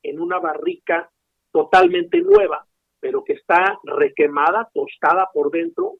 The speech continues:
y le hacemos unos canalitos adentro de la barrica para que el tequila pueda meterse a lo más profundo de la madera y extraer todos los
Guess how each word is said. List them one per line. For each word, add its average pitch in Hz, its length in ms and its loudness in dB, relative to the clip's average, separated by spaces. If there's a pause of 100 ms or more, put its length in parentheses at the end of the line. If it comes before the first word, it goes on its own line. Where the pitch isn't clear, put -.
(120)
y 294 120 -8
le 156 80 -4
hacemos 208 400 -2
unos 220 260 -2
canalitos 180 680 -2
adentro - 420 -2
de 180 120 2
la 170 140 0
barrica 170 500 -2
para 151 300 -2
que 151 60 -2
el 139 100 -4
tequila 185 500 -4
pueda 185 220 0
meterse 180 520 -4
a 170 60 -2
lo 160 140 -2
más 165 260 -6
profundo 190 500 0
de 190 60 0
la 185 120 0
madera 190 400 -2 (360)
y 156 80 -2
extraer 165 560 2
todos 180 240 2
los 160 140 0